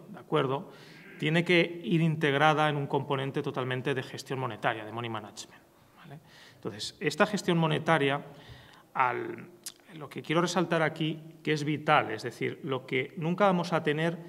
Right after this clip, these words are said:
es un sistema perdedor que con money management nos genere beneficios. Todo lo contrario, nos va a generar pérdidas sí o sí, ¿vale? Pero cuidado, porque aquí está un poco la clave de todo. Nosotros podemos tener muy buenas ideas de trading, podemos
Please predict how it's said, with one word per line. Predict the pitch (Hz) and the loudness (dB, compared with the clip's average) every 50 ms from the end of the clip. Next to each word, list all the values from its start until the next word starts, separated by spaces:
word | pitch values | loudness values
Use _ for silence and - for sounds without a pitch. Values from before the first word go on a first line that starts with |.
| - - - - - - - - - - | -16 -16 -18 -18 -18 -20 -20 -20 -14 -4
es | - 165 156 143 - - - - - - - - - _ _ _ _ _ _ _ | 0 2 2 2 2 -2 -4 -6 -8 -12 -20 -20 -20 _ _ _ _ _ _ _
un | 214 180 175 | 2 2 4
sistema | 175 - 185 - - 180 170 170 160 165 | 4 2 2 2 4 4 6 6 4 6
perdedor | 165 160 156 139 143 147 135 123 127 120 110 107 - - - | 4 4 4 6 4 2 2 2 0 0 -2 -4 -8 -12 -8
que | - 120 | -6 -6
con | - - 131 135 | -4 -2 -2 0
money | 143 156 160 | 0 2 2
management | 156 156 147 147 151 156 156 - - 170 170 170 185 - - - - - - - - - - _ _ _ _ _ _ _ _ _ - | 2 2 2 2 2 0 0 -2 0 2 2 2 0 -2 -8 -14 -16 -18 -20 -20 -20 -20 -20 _ _ _ _ _ _ _ _ _ -8
nos | - 139 131 - | -8 -8 -6 -4
genere | 147 139 147 151 | -4 0 0 2
beneficios. | 143 131 120 113 - 139 127 - - - - - - - | 0 0 -2 -4 -6 -6 -6 -6 -10 -14 -14 -14 -12 -4
Todo | - 151 | -2 0
lo | 156 151 | 0 0
contrario, | 135 131 123 - 160 160 143 123 | -2 -2 -2 -2 0 0 0 -4
nos | 175 113 | -4 -6
va | 127 | -8
a | 127 | -6
generar | - 151 147 147 143 147 - - | -2 -2 -2 -2 -2 -6 -8 -4
pérdidas | - 151 143 143 147 143 135 | -2 -2 0 0 -2 -2 -4
sí | - - 143 | -2 -2 -2
o | 131 117 | -2 -2
sí, | - - - 120 - - - - - - - - - - - _ _ - | -6 -10 -12 -12 -14 -16 -20 -20 -20 -20 -20 -20 -20 -20 -20 _ _ -20
¿vale? | - - - 117 120 135 156 185 - - - - - - - - - - _ | -18 -14 -12 -12 -10 -10 -12 -14 -14 -18 -20 -20 -20 -20 -20 -20 -20 -4 _
Pero | - 147 147 | 2 2 2
cuidado, | 147 143 147 170 185 190 170 127 - | 4 4 4 6 6 6 6 2 0
porque | - - - 139 135 - | -4 -4 -4 -2 -2 -2
aquí | 127 - - | -2 -2 -4
está | 151 - - 180 | -4 -2 0 0
un | 165 156 | 0 4
poco | 160 160 156 160 170 170 170 170 - - - - - | 2 2 4 6 4 4 4 4 -2 -8 -12 -10 -8
la | 170 135 131 | -4 -4 -4
clave | - 151 147 147 143 | 2 4 4 4 6
de | 131 123 | 4 2
todo. | - - 151 143 135 | 2 0 0 0 0
Nosotros | 131 - 156 160 180 - | -2 -4 -4 -4 -2 0
podemos | - 180 170 165 160 170 | 0 2 2 2 0 -2
tener | - 156 147 143 139 | -4 -2 -2 -2 -2
muy | 127 135 143 | -2 -2 -2
buenas | 143 143 135 135 - - | -2 -2 -2 -4 -4 -2
ideas | 131 127 123 117 | -2 -2 -2 -2
de | - 117 | -4 -6
trading, | 110 - 139 147 151 156 165 175 185 | -4 -2 0 0 0 0 0 0 -2
podemos | 180 - 123 120 117 123 127 127 127 131 - | -2 -4 -4 -4 -4 -4 -2 -4 -4 -6 -8